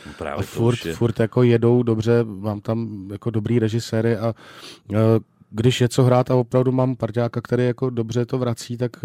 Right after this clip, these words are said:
Speaker 2: to kolikrát i zábava.
Speaker 1: A kolik už jste tam let?
Speaker 2: Eh, sedmý rok, myslím.
Speaker 1: Sedmý rok. Nedávno jsem mluvil s Otou Jirákem a, eh, ten řekl, že děti teď vám ukážou Ju a Hele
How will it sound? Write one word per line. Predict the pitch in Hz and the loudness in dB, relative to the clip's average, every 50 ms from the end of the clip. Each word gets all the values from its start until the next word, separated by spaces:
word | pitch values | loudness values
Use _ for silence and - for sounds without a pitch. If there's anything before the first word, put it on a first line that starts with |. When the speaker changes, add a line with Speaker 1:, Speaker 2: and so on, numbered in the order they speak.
| 127 113 | -4 -4
Speaker 2:
to | 120 131 131 127 123 117 - 117 117 120 | -4 -6 -6 -6 -8 -10 -14 -16 -14 -10
kolikrát | 117 123 127 120 120 120 117 - | -6 -4 -4 -4 -4 -6 -6 -4
i | 131 | -4
zábava. | 135 131 143 160 151 135 131 135 | -4 -4 -4 -4 -6 -6 -8 -10
Speaker 1:
A | - | -12
kolik | - 85 87 90 | -12 -12 -12 -12
už | 95 - | -14 -14
jste | - 98 | -12 -12
tam | 85 - 76 76 | -8 -8 -8 -8
let? | 71 73 73 _ _ _ _ _ _ _ - | -8 -10 -12 _ _ _ _ _ _ _ -12
Speaker 2:
Eh, | - 104 | -12 -12
sedmý | 85 - - - 131 123 131 127 110 | -10 -8 -4 -2 -2 0 2 2 2
rok, | 110 107 - | 0 -2 -4
myslím. | 85 80 - - 73 73 | -8 -12 -10 -10 -10 -10
Speaker 1:
Sedmý | 73 73 71 71 | -10 -10 -10 -10
rok. | 69 67 64 - _ _ _ _ _ _ _ _ _ _ - - - - - 69 73 | -12 -12 -14 -18 _ _ _ _ _ _ _ _ _ _ -20 -20 -20 -20 -18 -14 -12
Nedávno | 73 80 82 90 87 87 | -10 -6 -4 -4 -4 -4
jsem | 85 - 95 92 | -6 -8 -6 -6
mluvil | 87 87 87 82 | -4 -4 -6 -6
s | - | -8
Otou | - - - 85 80 | -12 -12 -8 -6 -6
Jirákem | 80 78 78 76 76 73 - - 82 82 85 | -4 -4 -4 -4 -6 -8 -8 -8 -8 -6 -4
a, | 82 78 76 71 _ - - 71 67 | -6 -6 -8 -10 _ -20 -20 -20 -20
eh, | 67 67 67 67 65 65 - _ | -18 -16 -16 -16 -18 -20 -20 _
ten | - - 71 71 71 | -18 -16 -14 -14 -14
řekl, | 69 73 71 - _ - - - 69 67 67 67 67 65 | -14 -14 -18 -18 _ -18 -14 -12 -12 -12 -12 -14 -16 -16
že | 67 67 69 67 65 - - - - - - - - - - | -14 -12 -12 -12 -12 -14 -18 -20 -20 -20 -20 -20 -20 -20 -18
děti | - 71 - - 76 | -18 -16 -16 -16 -16
teď | - 71 65 - | -16 -16 -16 -14
vám | 76 69 69 71 | -12 -12 -12 -12
ukážou | 69 - - 71 69 69 65 73 73 71 71 | -14 -16 -14 -14 -14 -14 -14 -12 -12 -12 -10
Ju | 69 69 69 69 69 | -10 -10 -10 -10 -10
a | 67 | -10
Hele | 65 67 67 67 69 71 | -12 -14 -14 -14 -12 -14